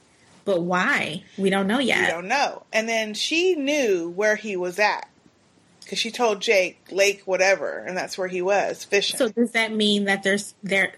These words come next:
Speaker 1: they're in touch?
Speaker 2: Or they just know each, he, she knows him.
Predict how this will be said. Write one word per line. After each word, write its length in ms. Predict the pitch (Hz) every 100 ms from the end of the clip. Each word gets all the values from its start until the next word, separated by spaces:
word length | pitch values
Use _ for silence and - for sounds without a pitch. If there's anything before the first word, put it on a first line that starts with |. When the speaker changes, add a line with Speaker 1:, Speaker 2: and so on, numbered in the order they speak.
| -
Speaker 1:
they're 220 | 185 180
in 200 | 175 175
touch? 720 | - 170 370 - - - - _ _ - _ -
Speaker 2:
Or 100 | 180
they 120 | 196
just 240 | 190 196 208
know 140 | 254
each, 200 | 415 - -
he, 280 | 180 233 214
she 180 | 196 220
knows 340 | 202 494 415
him. 260 | 151 120